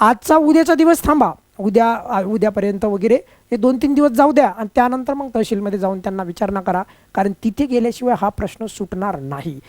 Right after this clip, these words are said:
किमान तुम्हाला कळेल तरी की नेमके तुम्हाला पंधराशे रुपये कशामुळे आलेले आहेत, तुमचं यादीमध्ये पुढे नाव टाकलं आहे की नाही, यादी अपडेट झालेली आहे का नाही तुमच्या ठिकाणची, या संपूर्ण बाबी, तांत्रिक बाबी जोपर्यंत क्लिअर होत नाहीत, तोपर्यंत या संदर्भातला जो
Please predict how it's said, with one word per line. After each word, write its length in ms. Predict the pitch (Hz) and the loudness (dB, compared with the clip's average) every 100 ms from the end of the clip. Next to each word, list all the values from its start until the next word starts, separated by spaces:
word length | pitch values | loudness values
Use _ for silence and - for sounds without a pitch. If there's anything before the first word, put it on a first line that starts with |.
| _ - | _ 2
किमान 260 | 277 320 294 | 4 4 2
तुम्हाला 260 | 302 311 | 0 0
कळेल 360 | 302 294 302 277 | 4 4 4 2
तरी 120 | 294 | 0
की 100 | 269 | 0
नेमके 460 | 240 233 302 - 381 | 2 4 4 2 2
तुम्हाला 320 | 320 294 277 | 4 4 2
पंधराशे 380 | 247 220 214 214 | 0 -2 -2 -4
रुपये 260 | 214 214 | -4 -6
कशामुळे 300 | 214 208 202 | -4 0 0
आलेले 220 | 190 180 | 0 0
आहेत, 400 | 190 180 - _ | -2 -4 -14 _
तुमचं 260 | 262 269 320 | 2 4 4
यादीमध्ये 460 | 294 269 277 269 233 | 4 4 0 0 0
पुढे 200 | 240 220 | 0 0
नाव 160 | 208 | 0
टाकलं 280 | 196 196 202 | -2 -2 0
आहे 140 | 190 | 0
की 140 | 185 196 | -2 -6
नाही, 200 | 180 196 _ _ - | -6 -8 _ _ 0
यादी 300 | 220 233 311 | 2 6 4
अपडेट 300 | 277 214 208 | 4 0 0
झालेली 420 | 202 220 214 214 | 2 2 2 0
आहे 100 | 196 | 0
का 120 | 196 | -2
नाही 140 | 185 180 | -4 -4
तुमच्या 320 | 190 180 196 170 | -6 -4 -6 -4
ठिकाणची, 420 | - 185 185 175 208 - _ | -6 -4 -4 -6 -10 -12 _
या 160 | 208 311 | 4 4
संपूर्ण 460 | - 285 320 320 | 2 0 2 2
बाबी, 380 | 320 285 277 220 - _ - | 4 4 4 0 -2 _ 0
तांत्रिक 380 | 254 285 320 262 | 2 4 0 2
बाबी 220 | 277 269 | 0 0
जोपर्यंत 380 | 233 233 226 226 - | -2 -2 -2 -6 0
क्लिअर 200 | 269 349 | 4 6
होत 100 | 285 - | 6 4
नाहीत, 160 | 208 185 - | -2 -4 -6
तोपर्यंत 400 | 196 220 208 254 254 | -6 -6 -6 -6 -6
या 420 | 180 165 208 254 - _ - | -4 2 4 2 0 _ -8
संदर्भातला 560 | 226 214 240 240 240 | -2 2 2 2 -2
जो 160 | 233 | -6